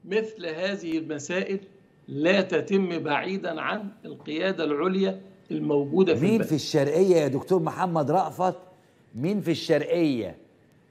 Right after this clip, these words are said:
Speaker 2: أسر جامدين جدًا يتعمل لهم القصة دي؟
Speaker 1: كتير، كتير موجود، وفي الصعيد، محافظات الصعيد موجودة.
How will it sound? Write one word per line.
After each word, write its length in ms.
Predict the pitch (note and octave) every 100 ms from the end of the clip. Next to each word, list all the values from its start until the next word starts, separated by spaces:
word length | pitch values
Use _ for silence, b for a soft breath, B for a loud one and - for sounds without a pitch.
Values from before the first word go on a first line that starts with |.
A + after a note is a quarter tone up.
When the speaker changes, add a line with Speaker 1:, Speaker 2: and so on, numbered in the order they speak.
| -
Speaker 2:
أسر 320 | F#3 F#3 D3+
جامدين 540 | A#2+ C#3 C3+ D#3+ F3+
جدًا 540 | D3+ G3 E3 G3+ A3 G#3
يتعمل 360 | D3 C#3 C#3 D#3
لهم 160 | E3+ E3
القصة 420 | - D#3+ E3 C#3
دي؟ 140 | C3+ A2 - _ _ _ _
Speaker 1:
كتير، 600 | D#3 D#3+ A3+ G#3+ - - - - _ _ _ _ - - _ -
كتير 480 | F#3+ F#3 A#3+ A#3 G3+
موجود، 640 | F3+ F3 E3+ F#3 D#3 F3
وفي 160 | F3+ F#3+
الصعيد، 560 | G3 G#3 G3+ A3+ - - - _
محافظات 680 | - C#3+ E3+ D#3+ D#3+ F#3 G3+
الصعيد 460 | F3 - E3 F#3+ F#3+
موجودة. 440 | F3 D3+ C3+ A#2+